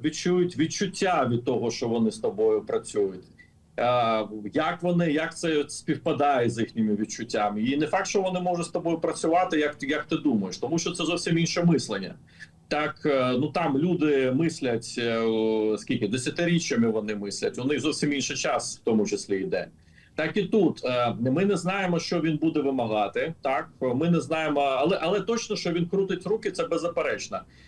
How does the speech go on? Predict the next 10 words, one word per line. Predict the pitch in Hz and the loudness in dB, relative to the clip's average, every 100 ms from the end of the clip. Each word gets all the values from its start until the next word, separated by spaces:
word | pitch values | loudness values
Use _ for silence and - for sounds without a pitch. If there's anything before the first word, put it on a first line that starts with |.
| - | -4
Ви | 147 | -4
правильно | 180 185 180 170 | 0 0 0 0
сказали, | 165 - 147 180 202 185 | -2 -4 0 0 2 2
е, | 165 147 - - - | 0 -2 -10 -16 -4
нагадали | 123 120 131 143 156 180 175 | -2 -2 -2 -4 -2 -2 -2
по, | 175 143 | -4 -4
по, | 147 131 | -2 -2
з | |
приводу | - 160 160 147 | -2 0 0 0
Шойгу. | - 165 139 110 87 | -2 -2 -2 -2 -4